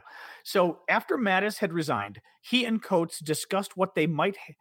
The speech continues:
that they might have to stand up and speak out and take collective action these, to stop Trump, right? "He's dangerous," Mattis said. "He's unfit."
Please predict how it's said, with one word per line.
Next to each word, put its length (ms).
that 140
they 120
might 320
have 260
to 140
stand 560
up 200
and 160
speak 460
out 300
and 220
take 380
collective 520
action 500
these, 120
to 80
stop 280
Trump, 300
right? 160
"He's 260
dangerous," 560
Mattis 320
said. 340
"He's 300
unfit." 540